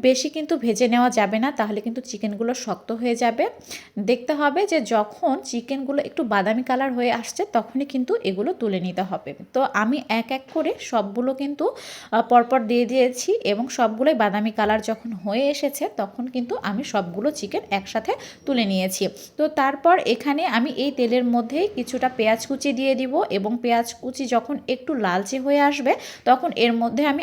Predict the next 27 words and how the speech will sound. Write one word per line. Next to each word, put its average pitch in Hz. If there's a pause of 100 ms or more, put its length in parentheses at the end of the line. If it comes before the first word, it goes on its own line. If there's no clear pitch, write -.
আরও 214
প্রয়োজনীয় 226
মশলা, 254
আহ, -
অ্যাড 196
করে 190
দিব। 175 (640)
এর 262
মধ্যে 302
এখন 294
আমি 285
দিয়েছি 247 (140)
এক 226
কাপ 254
পরিমাণ 269
পেঁয়াজের 226
পেস্ট, - (260)
পরিমাণ 254
মতো 262 (120)
আদা 214
রসুনের 254 (100)
পেস্ট, 247
সাথে 233
দিয়ে 240
দিয়েছি 240
লবণ, 214 (100)
মরিচের 226